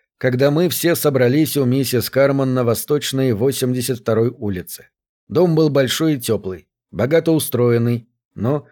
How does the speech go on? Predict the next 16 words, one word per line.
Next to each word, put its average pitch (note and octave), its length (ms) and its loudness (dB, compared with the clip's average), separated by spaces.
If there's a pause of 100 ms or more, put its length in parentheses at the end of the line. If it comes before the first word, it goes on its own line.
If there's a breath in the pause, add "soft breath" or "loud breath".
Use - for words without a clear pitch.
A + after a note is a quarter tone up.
(180 soft breath)
в A2 140 -2
анонимном C#3 600 0
стиле. F2+ 440 -10 (320)
Большие D#3+ 440 0
набивные B2 520 0
кресла C#3+ 380 0
и B2+ 80 2
стулья, B2 480 0 (300 loud breath)
красные C#3 540 2
занавесы D#3 540 2
из C3+ 120 -2
плюша, B2 500 -2 (180)
инкрустированные B2 1000 0
столики D3 460 0
и C3 260 -2
картины. G#2+ 600 -4